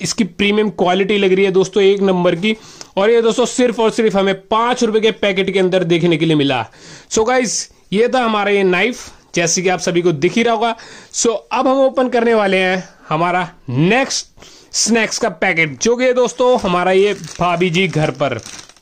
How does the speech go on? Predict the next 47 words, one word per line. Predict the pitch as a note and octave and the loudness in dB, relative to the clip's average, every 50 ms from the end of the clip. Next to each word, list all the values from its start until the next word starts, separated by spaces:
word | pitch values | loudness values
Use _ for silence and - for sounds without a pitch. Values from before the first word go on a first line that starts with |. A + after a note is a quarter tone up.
| _ _ - - - _ | _ _ -20 -20 -20 _
जैसे | - E3 D#3 F#3+ G3 F#3+ F#3+ A3 G3 | -2 0 2 2 0 2 2 0 0
कि | F#3+ G3+ | 2 2
आप | G3 F#3+ F#3 | 0 0 0
सभी | - G#3 F#3 F#3 | -2 0 0 2
को | F3+ G3 | 2 2
दिख | F#3 F3+ F#3+ E3+ | 2 2 2 2
ही | F#3+ F#3 | 2 2
रहा | F3+ F3 F3 F3+ F3+ | 4 2 2 0 0
है, | F3+ F#3 - - - - - - - | -2 -4 -6 -12 -20 -20 -18 -6 -4
यहाँ | F3 D3+ D3 | -4 -4 -2
पे | D#3+ F3 | -2 -2
भाभी | D3+ D3+ D3 D#3 D#3+ E3+ F3 | -2 -2 -2 0 0 0 2
जी | E3+ F3 | 2 2
ऊपर | F3 E3 F3+ F3 E3 | 2 2 0 -2 0
बैठी | D#3+ E3 E3+ E3+ E3 G3 F#3+ | 0 0 -2 0 0 2 2
हुई | F#3+ F#3 F3+ F3 | 4 4 4 4
हैं | F3 F3 F3 | 2 2 -2
और | - - - E3 E3 D#3+ | -4 -4 -2 -2 0 2
नीचे | E3 F3 F#3 E3+ F3 F#3 | 2 2 2 2 2 2
ये | F3 F3+ F3 F3 E3 - - - - - - - - - - | 2 2 2 0 -4 -8 -18 -20 -20 -20 -20 -20 -14 -4 0
जो | E3+ F3+ F#3 | 2 2 2
भी | F#3+ G3 | 2 2
ये | G3 F#3 F#3 | 2 2 0
कैरेक्टर | F#3 F#3+ F3 E3 D#3+ - - - F3+ F#3 | 2 0 -2 -2 -2 -4 -4 -2 0 0
हैं, | F#3 F3+ F3 F#3 F3+ - - - - - | 2 0 0 -4 -6 -8 -20 -14 -4 0
वो | F3 D#3+ | 0 0
सारे | - - G3+ E3 E3+ F3 F3+ | 0 0 0 0 0 0 0
भाभी | E3 D#3 D#3 D#3+ D#3+ E3 | 0 0 0 0 0 0
जी | D#3 E3+ F3 E3+ - - - - D#3 | 0 2 0 0 -2 -6 -10 -4 -4
नाटक | D3+ D3 C#3+ D#3 D3+ - | -2 -2 -2 -4 -4 -4
के | - D#3+ | -4 -6
पार्ट | D#3 - D#3+ D3+ D#3 D3+ D#3+ | -4 -2 -2 -2 -2 0 -2
के | D#3+ D3+ | -2 -2
कैरेक्टर | - E3 D#3+ D#3+ D#3+ - - E3 | 0 -2 -2 -2 -2 -2 -2 0
हैं | E3 E3 | 0 0
और | D#3 E3 D#3 D#3 D#3 | 0 0 0 0 2
ये | D#3+ E3 D#3+ | 2 0 0
मानी-, | C#3+ A#2+ B2 C3+ D3 D#3+ D#3+ E3+ E3+ F3 F#3 - - _ _ _ - D#3+ | 0 -2 -2 -2 -2 0 0 0 0 0 -2 -2 -6 _ _ _ -2 0
और | D3+ D#3+ E3+ | 0 2 2
ये | F3+ F3+ | 2 2
मनीषा | E3 E3 F3 F3 D#3+ F#3+ F#3+ | 2 2 2 2 2 2 0
नाम | F3+ F3+ F3+ F3+ | 2 2 0 0
की | F3 F3+ | 0 -2
कंपनी | E3 F3+ F3 E3 D#3 D#3 D#3+ E3+ E3 | 0 0 -2 -2 0 0 0 0 0
का | F3 | 0
पैकेट | E3+ E3+ - D3+ D#3 D#3 E3+ E3+ E3 F3 | -2 -2 -2 -4 -2 -2 -2 -2 0 -2
है, | E3+ F3 | -2 -2